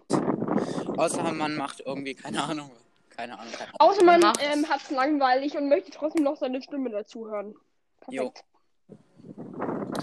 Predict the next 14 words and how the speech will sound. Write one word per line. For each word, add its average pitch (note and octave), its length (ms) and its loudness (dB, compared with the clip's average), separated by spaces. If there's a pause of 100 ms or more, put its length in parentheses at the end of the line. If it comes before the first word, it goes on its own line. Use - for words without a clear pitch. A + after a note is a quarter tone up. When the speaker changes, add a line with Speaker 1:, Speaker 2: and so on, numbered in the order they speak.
(300)
Speaker 3:
Das A#3+ 160 0
Speaker 1:
Und - 100 4
Speaker 3:
Ding G#4+ 140 8 (100)
Speaker 1:
vor G#4+ 180 10
allem D#4 140 10
Speaker 3:
ist, B3+ 40 6
Speaker 1:
bestes D#4 360 4
Deutsch, D4 420 6
man C4 240 -4
hat's - 280 -6
langweilig. A3+ 680 -6 (680)
Speaker 3:
ich D4 140 2
Speaker 1:
Oder? G4 100 0
Speaker 3:
bin G4 140 2